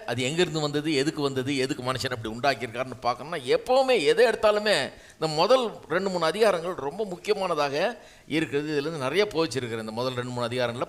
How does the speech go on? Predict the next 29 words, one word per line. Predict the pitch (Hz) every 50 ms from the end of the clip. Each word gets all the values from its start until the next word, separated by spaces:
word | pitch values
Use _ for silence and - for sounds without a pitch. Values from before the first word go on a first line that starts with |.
| - -
பல | 120 127 165 226 240 -
சப்ஜெக்ட் | 285 311 - 233 220 214 214 214
இங்க | 196 175 175 165 156
வந்திருக்கோம். | 156 156 147 127 113 131 151 - - - - - -
இந்த | - 147 156 127 123
சப்ஜெக்ட் | 143 123 120 127 117 135 135 127
இங்க | 113 117 113 120
தான் | 139 208 214 - - - - - - - _ _
போக | - 120 107 101 92 -
போறோம். | - 85 82 64 60 - - - _ _ _ _ _ _ _ _ _ _ _ _ _ _ _ _ _ _ - - - - - _ -
அங்க | 180 220 214 175
தேவனுடைய | 165 226 277 294 269 220 185 -
சிருஷ்டிப்பின் | - 254 320 294 - - - - 254 220 208
வேலையை | 214 220 214 196 185
குறித்து | 190 190 - - 247
முதல் | 214 202 214 208 196 196
ரெண்டு | 196 185 185
அதிகாரங்கள்ல | 175 185 196 185 180 185 180 165 156 151 135 120
நம்ம | 110 131 139 131 117 135
பார்க்கிறோம். | 135 139 123 117 107 87 - - - - _ _ _ _ - -
சிருஷ்டிக்கிறது, | - - - 151 143 123 - 131 120 110 131 123 127 143 151 135
எல்லாத்தையும் | 135 135 127 127 120 120 123 120 117 110 101 87 73 - - _ _ _ _ _ _ -
உண்டாக்கி | 123 123 120 110 110 117
வைக்கிறது, | 104 104 101 - 98 98 98 92 98
இதை | 101 98 90
பற்றி | 85 95 87 101 92
பார்க்கிறோம். | 90 90 87 80 78 73 65 65 - _ _ _ _ _ _ _ _ _ _ _ _ _ _ _ _ _ _ _ _ _ _ _ _ 143
இது | 185 262 285 294
வந்து | 269 240 226 240 285 269